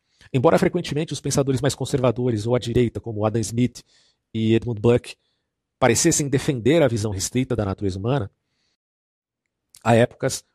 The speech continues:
ou questões sobre as quais os cons-, os conservadores parecem ter uma visão, ironicamente falando, mais plástica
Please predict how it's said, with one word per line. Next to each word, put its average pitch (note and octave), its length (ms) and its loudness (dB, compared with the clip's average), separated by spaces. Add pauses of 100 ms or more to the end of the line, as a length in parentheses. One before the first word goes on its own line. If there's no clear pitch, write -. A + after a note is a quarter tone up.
ou B2+ 80 -4
questões B2+ 400 -4
sobre C3 200 -4
as - 100 -4
quais B2+ 300 2
os A2+ 40 -10
cons-, - 220 -10
os - 80 -20
conservadores B2 460 -2
parecem B2 240 0
ter B2 80 -2
uma B2 120 0
visão, A2+ 300 -2 (500)
ironicamente C#3+ 460 2
falando, E3+ 260 0
mais G3 180 -2
plástica A#3+ 560 0